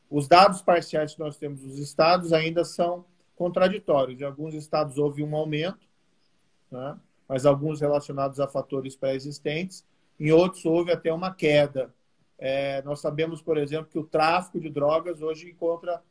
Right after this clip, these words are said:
severas dificuldades, porque assim como nós temos problemas de logística dos nossos transportes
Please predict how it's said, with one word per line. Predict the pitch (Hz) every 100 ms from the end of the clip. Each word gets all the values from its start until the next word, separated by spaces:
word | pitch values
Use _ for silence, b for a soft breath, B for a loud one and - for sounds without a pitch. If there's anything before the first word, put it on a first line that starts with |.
| _ _
severas | - 165 147 160 175 165
dificuldades, | - - 180 156 147 175 190 - _ _ _ _ _ _ _
porque | - 143 - 160 160 156
assim | 151 180
como | 170 170
nós | 160 151
temos | 160 160 156
problemas | 151 139 147 147 127
de | 143
logística | 139 127 143 170 156 151
dos | 139
nossos | 135 135
transportes | - 139 - - 143 165 - -